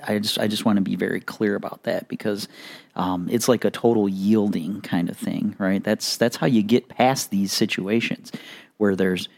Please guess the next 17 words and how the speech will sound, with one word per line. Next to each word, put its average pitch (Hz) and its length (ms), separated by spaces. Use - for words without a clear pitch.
gridlock. - 640
And, 110 360
and 117 200
we've, 165 340
let's - 180
talk 185 180
about 170 220
marriage. 160 520
Um, 113 520
how, 127 200
how, 127 380
how 131 200
you 123 200
apply 117 300
this 120 200
in 110 100
marriage. 113 440